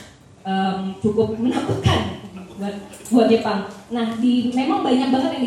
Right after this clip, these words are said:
dibahas di, eh, Tokyo International Music Market ini, dan waktu itu saya sempat datang di seminarnya salah satu produser top di Jepang namanya Tetsuya Komuro.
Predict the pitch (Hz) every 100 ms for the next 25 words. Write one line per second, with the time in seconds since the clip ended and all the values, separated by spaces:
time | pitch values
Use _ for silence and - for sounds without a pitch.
0 | 220 226 - 208 233 233 - - - -
1 | - - 208 214 214 226 226 226 220 220
2 | 226 220 214 214 220 208 220 226 214 202
3 | 202 202 220 262 277 269 - - - -
4 | 247 247 - 208 208 254 262 240 214 208
5 | 220 208 208 202 208 202 202 202 202 202
6 | - - - - - 220 220 208 220 214
7 | 208 214 220 202 202 202 - - - -
8 | - 202 208 196 - 233 214 220 233 202
9 | 208 202 202 196 190 220 226 -